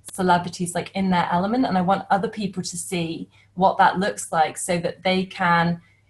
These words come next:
essentially the whole reason I started Star Sign Style was to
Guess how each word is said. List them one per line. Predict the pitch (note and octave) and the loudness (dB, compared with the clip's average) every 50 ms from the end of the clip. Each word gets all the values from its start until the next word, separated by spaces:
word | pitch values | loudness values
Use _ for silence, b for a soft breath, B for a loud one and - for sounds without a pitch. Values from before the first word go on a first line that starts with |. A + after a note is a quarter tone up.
| b - | b -6
essentially | G3 - - C#4+ D4 D#4 - - - G3 F3+ | -4 0 2 2 2 2 2 -2 0 0 0
the | E3+ F3 | 0 0
whole | E3+ G3 F#3+ | 2 2 2
reason | E3+ F#3 G3+ G3+ F#3+ F#3+ E3+ | 2 0 0 -2 -2 -2 -2
I | E3 | 0
started | F3 - - F#3 F3 F3+ F3+ - F#3 F3+ - | -2 0 2 2 2 2 2 -2 -6 -6 -6
Star | - - F#3+ E3+ F3 | -4 0 2 2 2
Sign | E3+ - F3 E3 F3 E3+ | 2 0 0 0 0 -2
Style | - - - G3+ G#3 G#3+ G3 F3 E3 | -4 -2 0 2 4 6 6 4 4
was | - F3 F3 - - - - - | 0 -4 -6 -6 -6 -8 -6 -2
to | G3+ F#3 F#3 F3+ | 0 0 0 0